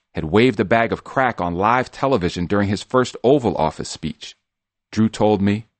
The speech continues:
"We're going to get Rayful." I asked Drew to come by McDonough.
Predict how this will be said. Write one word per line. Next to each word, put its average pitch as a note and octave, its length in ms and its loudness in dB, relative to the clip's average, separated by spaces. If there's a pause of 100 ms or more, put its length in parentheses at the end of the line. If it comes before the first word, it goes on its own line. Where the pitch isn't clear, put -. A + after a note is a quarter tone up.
(200)
"We're F2 140 -6
going G2+ 440 2
to - 140 -6
get E2+ 420 -2
Rayful." - 500 -4 (920)
I F#2 80 0
asked A2 320 -2
Drew A#2 180 2
to G#2 80 0
come G#2 240 -2
by F#2+ 160 2
McDonough. D#2+ 520 -2